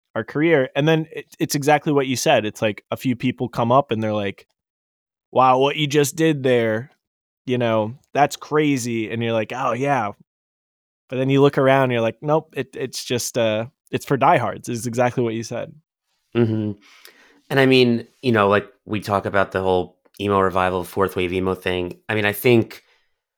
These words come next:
Speaker 2: like, in a way, like, f-, I, t-, I feel like Foxing has never really been an emo band. Um, but with the Albatross catching on sort of so quickly with that scene, and then, like, getting, Foxing getting lumped with that world, and then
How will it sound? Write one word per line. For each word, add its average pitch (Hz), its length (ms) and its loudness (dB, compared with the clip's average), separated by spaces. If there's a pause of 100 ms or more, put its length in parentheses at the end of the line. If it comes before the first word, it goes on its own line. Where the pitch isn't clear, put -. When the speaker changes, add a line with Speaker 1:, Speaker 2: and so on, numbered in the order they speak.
(340)
Speaker 2:
like, 98 320 -2
in 117 120 2
a 104 60 2
way, 101 360 2
like, 101 180 0
f-, - 240 -18
I, 117 80 -2
t-, 120 160 -10
I 120 60 -4
feel 147 160 0
like 123 100 4
Foxing 117 340 -2
has 98 80 -6
never 98 160 -2
really 98 200 0
been 92 300 -4
an 90 220 -8
emo 90 220 -4
band. 85 460 -8 (480)
Um, 92 440 0
but 110 160 -4
with 104 120 -6
the 98 140 -2
Albatross 98 720 -2
catching 92 500 -8
on 92 460 -2 (720)
sort 104 280 -6
of 92 80 -6
so 110 320 0
quickly 98 640 -6
with 92 380 -6 (260)
that 92 280 -2
scene, 107 460 -4
and 92 120 -6
then, 95 160 -4
like, 90 200 -4
getting, 92 420 -6 (200)
Foxing 101 380 -4
getting 92 220 -4
lumped 95 280 -4
with 98 100 -6
that 95 220 -4
world, 95 320 0
and 92 100 -8
then 90 220 -8